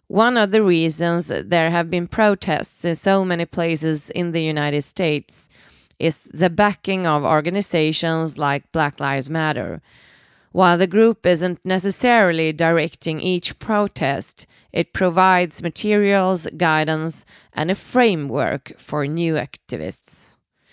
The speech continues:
Tack vare sociala medier har de nått en i-, global jättepublik. Inget är en slump eller spontana demonstrationer.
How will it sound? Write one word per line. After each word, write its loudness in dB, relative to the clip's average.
Tack 0
vare 6
sociala 2
medier 0
har 2
de 0
nått -6
en -4
i-, -8
global 2
jättepublik. -6
Inget 0
är 2
en 0
slump 0
eller 2
spontana 2
demonstrationer. -6